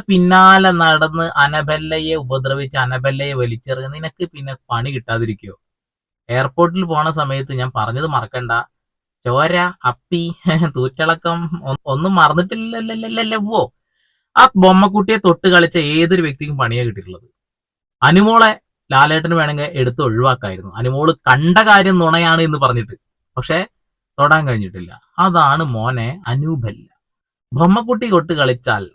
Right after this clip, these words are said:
കട്ട ബൊമ്മനാണ് മക്കളെ, അത് പുറത്ത് ചാടും. നല്ല എട്ടിന്റെ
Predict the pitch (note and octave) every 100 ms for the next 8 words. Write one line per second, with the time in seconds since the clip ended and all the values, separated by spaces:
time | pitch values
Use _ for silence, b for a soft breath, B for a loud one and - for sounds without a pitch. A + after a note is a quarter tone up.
0 | _ C3 - - E3 C3 B2 A#2+ A#2 A#2+
1 | G#2 - A2 C#3 F#3+ C3 E3 - A2 G2+
2 | C3 G#2+ A2+ C#3+ F3 G3 F#3 _ A3+ A3
3 | G3+